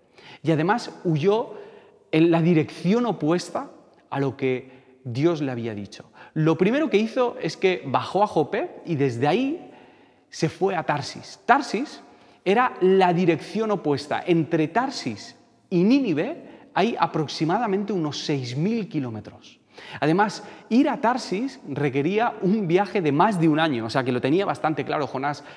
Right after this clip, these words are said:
en lo que quería hacer. Pagó su pasaje, y aquí hay dos opciones, hay dos lecturas. Una, que pagó su pasaje completo, eh, que pagó, eh, la ida completa.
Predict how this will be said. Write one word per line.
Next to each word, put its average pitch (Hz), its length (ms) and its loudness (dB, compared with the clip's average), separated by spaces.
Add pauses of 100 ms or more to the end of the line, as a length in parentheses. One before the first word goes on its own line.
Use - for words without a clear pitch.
(100)
en 131 80 -4
lo 131 100 -2
que 127 120 -4
quería 127 280 -4
hacer. - 340 -12 (560)
Pagó 180 400 2
su 233 460 -2
pasaje, 156 580 -2 (240)
y 160 80 2
aquí 165 160 4
hay 254 100 0
dos 226 200 0
opciones, 156 420 -2
hay 190 100 0
dos 180 160 0
lecturas. 123 600 -4
Una, 233 300 -2 (300)
que 165 120 0
pagó 170 220 -2
su - 180 -6
pasaje 196 360 -6
completo, 135 600 -4 (480)
eh, 110 180 -8
que 127 140 -6
pagó, 160 480 -2 (240)
eh, 131 480 -4
la 139 260 2
ida 208 260 0
completa. 139 440 -2